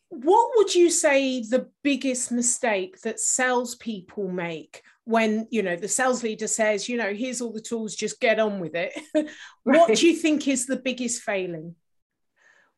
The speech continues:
Speaker 2: Well, first of all, it's approaching being on camera is like, "Okay, I'm just gonna do what I did face-to-face on camera,"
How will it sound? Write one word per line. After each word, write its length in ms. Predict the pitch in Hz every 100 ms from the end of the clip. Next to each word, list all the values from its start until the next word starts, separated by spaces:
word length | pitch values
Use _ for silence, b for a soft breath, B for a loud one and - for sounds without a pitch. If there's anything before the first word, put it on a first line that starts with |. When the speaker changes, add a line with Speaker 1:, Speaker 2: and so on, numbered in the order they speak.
| _
Speaker 2:
Well, 380 | 302 294 - 208
first 280 | - 349 -
of 60 |
all, 100 | 254
it's 140 | 226 247
approaching 600 | - - 254 254 262 214
being 200 | 214 208
on 100 | 185
camera 540 | 190 196 185 175 160
is 140 | 143 156
like, 280 | 160 156 -
"Okay, 300 | - 202 190
I'm 100 | 170
just 200 | 185 202
gonna 120 | 196 175
do 160 | 233 233
what 100 | 196
I 60 |
did 220 | 190 175
face-to-face 840 | - 175 175 165 233 202 175 170 -
on 200 | 175 175
camera," 540 | 175 180 160 127 107